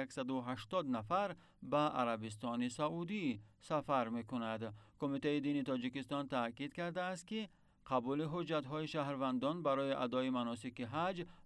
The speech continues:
به انجام رسیده است. حجت‌های داوطلبان از منطقه‌های گوناگون تاجیکستان به مقامات وکالتدار کمیتهٔ دین سپرده شده است.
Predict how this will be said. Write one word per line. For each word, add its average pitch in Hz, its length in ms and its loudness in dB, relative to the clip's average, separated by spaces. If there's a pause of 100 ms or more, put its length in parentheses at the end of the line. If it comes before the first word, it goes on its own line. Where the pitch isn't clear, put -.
(100)
به 135 280 4
انجام 151 480 2
رسیده 113 360 -2
است. 110 340 0 (240)
حجت‌های 131 600 2
داوطلبان 135 680 2
از 151 220 0
منطقه‌های 135 600 -2
گوناگون 127 480 0
تاجیکستان 120 800 -4 (260)
به 151 240 4
مقامات 143 540 0
وکالتدار 131 800 0
کمیتهٔ 143 540 -2
دین 143 380 0 (180)
سپرده 175 600 -2
شده 120 240 -4
است. 120 400 -2